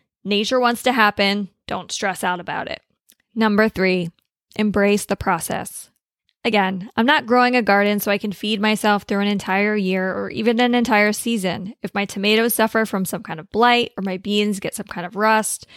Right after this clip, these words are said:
or squash borers kill my plants from the inside out, I will still eat, and I'm eternally grateful for that. Pests and diseases are frustrating, sure, but learning how to solve those problems is intensely gratifying. My husband went to music school,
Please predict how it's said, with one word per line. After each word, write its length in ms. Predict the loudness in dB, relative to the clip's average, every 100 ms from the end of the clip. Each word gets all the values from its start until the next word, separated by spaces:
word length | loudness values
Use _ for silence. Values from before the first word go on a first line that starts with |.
| -20 -20 -8
or 120 | -6
squash 340 | 0 2 2 0
borers 480 | 0 2 2 -2
kill 280 | -4 -2 0
my 120 | 2
plants 400 | 0 0 0 -2
from 140 | -4 -4
the 140 | -2
inside 320 | 0 2 2
out, 300 | 2 -2 -4 _ _ _ _
I 60 | 0
will 100 | 0
still 340 | 2 2 2 0
eat, 280 | -4 -4 -8 _ _ -6
and 100 | 0
I'm 160 | 0 0
eternally 520 | 0 0 2 2 2
grateful 400 | 2 -2 0 -4
for 140 | -4
that. 240 | -4 -4 -6 _ _
Pests 580 | 0 0 0 -8 -6 -4 0
and 160 | 0
diseases 720 | 0 -2 2 2 4 4 2 0
are 100 | -6
frustrating, 600 | -4 -2 -2 -4 -8 -8
sure, 500 | -4 -4 -6 -12 -16 _
but 120 | -6
learning 300 | -2 0 2
how 140 | 2 2
to 100 | 0
solve 300 | 2 4 4
those 180 | 2 0
problems 640 | -2 0 0 -2 -2 -4
is 160 | -6 -6
intensely 720 | -8 -8 -4 -2 0 0 0
gratifying. 640 | 0 -2 -4 -6 -6 -10 _ _ _ _ -2
My 80 | 2
husband 320 | 2 2 2
went 180 | 0 0
to 60 |
music 300 | 0 0 0
school, 460 | -2 -2 -2 0